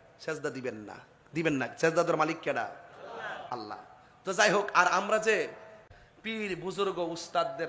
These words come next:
মা বাবার হাতে এবং পায়ে চুমা দেওয়া সুন্নত। অন পায়ে যখন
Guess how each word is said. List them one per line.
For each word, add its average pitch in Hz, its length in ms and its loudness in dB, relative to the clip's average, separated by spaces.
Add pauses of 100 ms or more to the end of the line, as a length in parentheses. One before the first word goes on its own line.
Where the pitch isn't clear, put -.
(200)
মা 156 280 2
বাবার 143 300 2
হাতে 151 380 -2
এবং 160 300 -2
পায়ে 156 400 2
চুমা 160 260 -4
দেওয়া 139 240 -4
সুন্নত। 120 720 -12 (1040)
অন 170 240 -4
পায়ে 214 220 4
যখন 220 180 -2